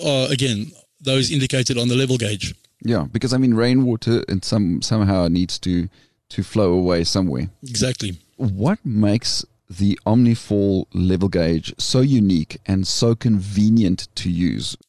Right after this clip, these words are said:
Speaker 1: You know, Willem, um, you can use it from the onset of your excavations. When you, um, what the plumbers know as a boning rod,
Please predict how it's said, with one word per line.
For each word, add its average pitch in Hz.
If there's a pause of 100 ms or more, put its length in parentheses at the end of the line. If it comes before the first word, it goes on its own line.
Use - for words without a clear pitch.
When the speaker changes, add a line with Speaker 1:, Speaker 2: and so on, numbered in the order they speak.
(140)
Speaker 1:
You 160
know, 202
Willem, 180 (600)
um, 156
you 160
can 170
use 165
it 165 (680)
from 185
the 139
onset 156 (140)
of 135 (400)
your 151
excavations. 120
When 135
you, 185 (500)
um, 123 (100)
what 143
the 131
plumbers 151
know 139
as 135
a 127
boning 139
rod, 104